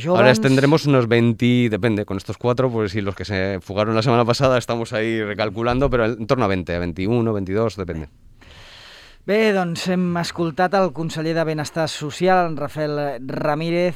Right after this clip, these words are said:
Speaker 2: em, al respecte de les previsions del Consell Insular de Formentera de cara a encarar els pròxims mesos, que sens dubte seran delicats. No sé,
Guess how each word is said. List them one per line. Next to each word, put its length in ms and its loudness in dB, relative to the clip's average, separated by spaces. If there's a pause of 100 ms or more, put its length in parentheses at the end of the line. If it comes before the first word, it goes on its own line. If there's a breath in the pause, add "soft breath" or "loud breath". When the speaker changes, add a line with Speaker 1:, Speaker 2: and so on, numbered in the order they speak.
(140)
Speaker 2:
em, 580 -6
al 220 -12
respecte 320 -10
de 80 -4
les 160 -6
previsions 400 -4
del 100 -6
Consell 280 -10
Insular 240 -8
de 80 -10
Formentera 360 -8
de 140 -6
cara 400 -6
a 80 -10
encarar 320 -8
els 80 -16
pròxims 400 -10
mesos, 340 -8
que 140 -12
sens 160 -12
dubte 240 -12
seran 240 -10
delicats. 400 -10
No 80 -10
sé, 220 -8